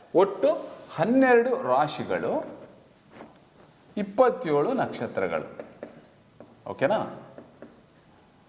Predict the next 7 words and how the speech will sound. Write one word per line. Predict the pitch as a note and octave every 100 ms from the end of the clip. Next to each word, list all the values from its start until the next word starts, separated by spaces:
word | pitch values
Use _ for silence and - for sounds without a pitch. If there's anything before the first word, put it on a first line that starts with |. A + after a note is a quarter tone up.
| _ _ -
ಇಪ್ಪತ್ತೇಳು | D3 - C3+ - G#2+ C3 G3+
ನಕ್ಷತ್ರ, | G#2+ - F2+ - - - - - - _ - - D#3+
ಹನ್ನೆರಡು | D#3+ D#3+ D3+ B2+
ರಾಶಿ, | A#2+ A#2 G#3 D#4 - - - -
ಇಪ್ಪತ್ತೇಳು | D#3 - E3+ E3+ B2+ E3+
ರ-, | E3+ - -
ನಕ್ಷತ್ರಗಳು. | B2+ - G#2+ G2 E2+